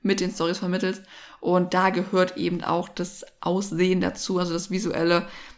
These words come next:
Welche Farben nutzt du, welche Schriften nutzt du, welche gifs und so weiter. Und zu guter Letzt möchte ich die Folge abschließen mit einer Empfehlung oder einem, ja, einem Satz, einem Credo, was ich so seit ein paar Wochen für mich aufgenommen habe. Don't create content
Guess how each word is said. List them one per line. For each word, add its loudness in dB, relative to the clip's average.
Welche -2
Farben 6
nutzt -2
du, 0
welche -2
Schriften -4
nutzt -8
du, -4
welche -2
gifs -2
und -8
so -12
weiter. -10
Und 0
zu -2
guter 2
Letzt 4
möchte -2
ich -8
die -10
Folge -4
abschließen -2
mit -4
einer 2
Empfehlung 0
oder -6
einem, -2
ja, -4
einem -2
Satz, 0
einem 2
Credo, 6
was 6
ich 0
so -4
seit 4
ein 0
paar 2
Wochen 0
für -4
mich -2
aufgenommen 0
habe. -2
Don't 8
create 2
content -2